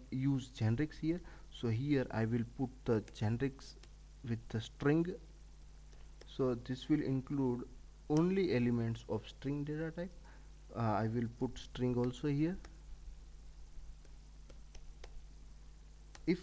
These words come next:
I declare it of string data type only, then I cannot add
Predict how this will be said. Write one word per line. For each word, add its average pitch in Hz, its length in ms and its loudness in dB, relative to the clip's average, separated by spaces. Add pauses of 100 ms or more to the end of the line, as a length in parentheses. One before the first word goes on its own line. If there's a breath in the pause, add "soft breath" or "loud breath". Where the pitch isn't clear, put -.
(100)
I 196 140 10
declare 156 540 8 (320)
it 131 140 0 (120)
of 120 220 4
string 180 500 4
data 117 260 4
type 117 220 4
only, 127 380 4 (420 loud breath)
then 135 320 8
I 127 140 4
cannot 170 880 6 (180)
add 135 400 6